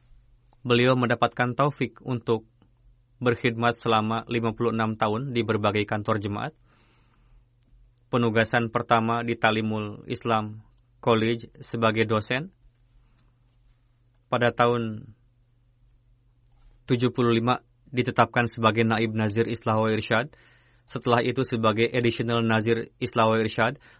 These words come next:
lalu sebagai sekretaris pribadi Hadrat Khalifatul Masih ketiga dan Hadrat Khalifatul Masih keempat ketika lawatan pertama ke Eropa.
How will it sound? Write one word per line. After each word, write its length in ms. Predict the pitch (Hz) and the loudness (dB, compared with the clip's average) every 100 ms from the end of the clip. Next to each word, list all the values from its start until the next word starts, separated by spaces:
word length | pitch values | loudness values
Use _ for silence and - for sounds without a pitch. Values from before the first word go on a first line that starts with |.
| - | -2
lalu 240 | 117 117 | 0 2
sebagai 400 | 120 113 104 107 107 - | 0 -2 0 0 -2 -6
sekretaris 480 | - - 117 113 117 | -6 -2 2 2 2
pribadi 480 | 117 107 107 110 | 0 2 2 0
Hadrat 240 | 110 107 113 | -2 -2 -2
Khalifatul 480 | - 113 113 117 110 | 0 0 0 -2 -4
Masih 240 | 110 117 | -4 -2
ketiga 480 | 117 117 113 117 156 _ _ _ _ 120 | 0 0 0 0 -2 _ _ _ _ -2
dan 160 | 120 | 0
Hadrat 240 | 113 113 117 | 0 0 0
Khalifatul 400 | - 117 113 117 | 0 -2 -2 -2
Masih 240 | 113 110 117 | -2 -2 -2
keempat 400 | 127 110 120 120 | -2 -2 -2 -2
ketika 320 | 123 117 113 | -4 -4 0
lawatan 480 | 110 107 107 110 104 | 2 2 0 -2 -2
pertama 400 | 113 - 113 104 | -2 0 0 -2
ke 80 | 113 | -2
Eropa. 400 | 104 104 - | -2 -2 -4